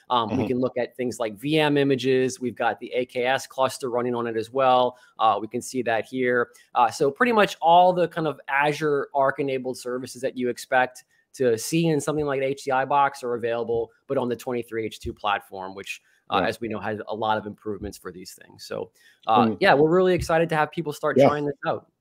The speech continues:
Speaker 2: Definitely. And, you know, Dale, this is, uh, kind of following the same pattern that we have in the Jumpstart. As you're looking at the resource group, as you look at,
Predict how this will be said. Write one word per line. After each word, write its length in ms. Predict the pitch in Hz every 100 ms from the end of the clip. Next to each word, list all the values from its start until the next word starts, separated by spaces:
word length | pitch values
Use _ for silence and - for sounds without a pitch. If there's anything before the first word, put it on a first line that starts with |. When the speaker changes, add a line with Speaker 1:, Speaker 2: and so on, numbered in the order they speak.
| _ _ _ _ _ 113
Speaker 2:
Definitely. 460 | 113 131 104 104
And, 360 | 101 101 95 90
you 80 | 107
know, 120 | 110
Dale, 260 | 104 110 107
this 200 | 113 123
is, 160 | 107
uh, 400 | 113 104 95 90 - _ - -
kind 140 | 95
of 80 | 90
following 340 | - 110 107
the 60 | 98
same 240 | - 98
pattern 360 | 90 95 95 90
that 200 | 92 -
we 100 | 87
have 180 | 90 85
in 100 | 82
the 80 | 78
Jumpstart. 420 | 92 95 87 78
As 140 | 85
you're 100 | 90
looking 220 | 104 110
at 120 | 98 85
the 80 |
resource 380 | 85 98 - 87
group, 280 | 80 90 82
as 140 | 80
you 160 | 80 85
look 160 | 90 92
at, 240 | 87